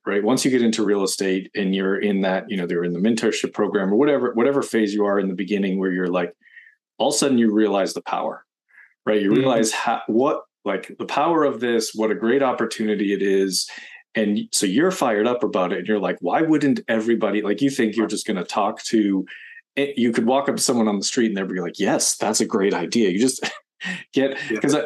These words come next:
Speaker 1: I, I think a lot of us do that. And it's, it's one of the reasons why people who are experienced capital raisers are like, "It's gonna take you, you know, <laughs> you, you probably can raise half as much as you think you can raise, if that." And, you know, sometimes even that's,
Speaker 2: Yeah.
Speaker 1: that's a challenge. So,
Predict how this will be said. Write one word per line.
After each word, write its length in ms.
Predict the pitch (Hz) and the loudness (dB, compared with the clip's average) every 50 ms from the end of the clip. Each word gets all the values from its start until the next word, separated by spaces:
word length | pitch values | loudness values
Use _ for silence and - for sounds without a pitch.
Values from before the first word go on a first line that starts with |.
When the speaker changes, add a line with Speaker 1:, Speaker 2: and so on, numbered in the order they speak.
| - | -2
Speaker 1:
I, 140 | 135 139 135 - 127 | -2 -2 0 0 0
I 40 | 120 | 0
think 300 | - 151 131 113 110 117 - | 2 2 0 0 -2 -4 -2
a 40 | 110 | 0
lot 220 | 113 117 131 143 135 | 0 2 2 2 0
of 80 | 113 | 0
us 140 | 104 95 - | 0 -2 -2
do 240 | - 113 147 175 180 | 0 2 2 2 4
that. 320 | 131 120 110 110 117 113 | 2 2 0 -2 -2 -2
And 100 | 113 110 | -2 -2
it's, 220 | 107 104 - - - - | -2 -2 -2 -6 -6 -4
it's 180 | - - - - | -4 -6 -2 0
one 140 | 131 147 147 | 0 0 2
of 60 | 131 | 2
the 80 | 110 120 | 2 0
reasons 480 | 107 110 131 127 110 120 113 110 101 110 | 2 2 2 2 2 0 0 -2 -2 -2
why 220 | 104 104 98 98 95 - _ _ _ _ _ _ _ _ - | -4 -2 -2 -4 -4 -8 _ _ _ _ _ _ _ _ -8
people 340 | - 143 123 - 123 104 - | -4 -4 -2 0 0 0 2
who 240 | - 113 110 107 107 | 2 4 4 4 4
are 260 | 95 92 95 104 95 | 4 4 2 2 0
experienced 600 | 87 87 - - - - 110 104 98 92 90 - | -2 -6 -8 -8 -4 -2 0 0 0 0 -2 -2
capital 320 | - 139 131 - - 110 101 | -2 -2 -2 0 0 0 2
raisers 520 | 95 101 98 101 95 - 101 95 95 90 104 | 2 2 2 0 0 0 0 -2 -2 -2 -2
are 100 | 95 95 | -2 0
like, 320 | 92 90 90 87 - - - - - - - - - - - _ _ - | 0 0 -2 -2 -6 -10 -18 -20 -20 -20 -20 -20 -20 -20 -20 _ _ -12
"It's 280 | - - - 110 - - | -6 -4 -4 -4 -2 -2
gonna 320 | - 123 113 113 110 - - | 0 2 2 2 2 0 -2
take 280 | - - 113 104 - - | -2 -2 -2 -2 0 0
you, 380 | 104 101 98 95 92 85 - - _ | 0 2 2 2 0 -2 -6 -8 _
you 100 | - 110 | -4 -4
know, 200 | 95 87 - - _ - - _ _ _ _ _ | -4 -4 -6 -10 _ -20 -20 _ _ _ _ _
<laughs> 0 | |
you, 840 | - - - - - - - - - - - - - - _ 127 135 151 | -8 -4 -4 -4 -4 -4 -6 -10 -10 -12 -14 -14 -16 -12 _ -4 -2 0
you 140 | 135 120 113 | 0 0 0
probably 240 | 143 147 147 151 147 | 0 0 2 2 2
can 120 | 156 143 | 2 2
raise 260 | 131 131 135 123 117 | 2 4 2 2 2
half 200 | - 135 131 - | 0 0 0 0
as 140 | 123 110 120 | -2 -2 0
much 180 | 117 110 110 - | 0 0 -2 -2
as 100 | 98 104 | -4 -4
you 60 | 98 | -4
think 200 | 92 104 87 82 | -4 -4 -6 -6
you 80 | 90 87 | -6 -4
can 160 | - 98 90 | -4 -4 -2
raise, 320 | 85 85 82 85 85 - | -2 -2 -2 -2 -2 -2
if 260 | - - 123 127 - - | 0 0 0 0 -2 -4
that." 240 | - 87 85 - | -2 -2 -2 -2
And, 100 | 190 196 | 0 0
you 80 | 208 196 | 0 0
know, 60 | 185 | 0
sometimes 420 | 175 - 220 254 302 294 190 180 - | 0 0 0 0 0 0 0 0 0
even 180 | 95 92 92 | 0 0 -2
that's, 240 | 95 95 95 123 127 | -2 -2 -2 -2 -2
Speaker 2:
Yeah. 180 | 127 131 131 123 | -2 -2 -2 -2
Speaker 1:
that's 200 | 107 190 180 - | -2 -2 -2 -2
a 60 | 110 - | -4 -4
challenge. 480 | - 110 92 123 90 123 175 165 - | -2 -2 -2 -2 -2 -2 -2 -2 -2
So, 220 | - 135 120 220 | 0 0 0 0